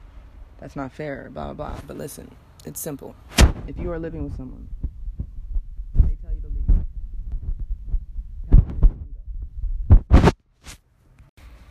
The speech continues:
In a general sense, I'm saying that as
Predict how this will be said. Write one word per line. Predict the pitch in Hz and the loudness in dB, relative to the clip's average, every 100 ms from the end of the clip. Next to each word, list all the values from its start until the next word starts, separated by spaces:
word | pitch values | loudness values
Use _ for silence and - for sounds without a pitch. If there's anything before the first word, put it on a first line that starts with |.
| - - | -20 -12
In | - 185 | -8 -6
a | 170 | -6
general | 143 147 156 | -6 -6 -6
sense, | 170 185 185 - | -8 -8 -8 -8
I'm | - 170 | -10 -10
saying | 175 160 160 | -10 -10 -8
that | 160 156 - | -8 -8 -10
as | 143 139 139 147 | -10 -10 -12 -16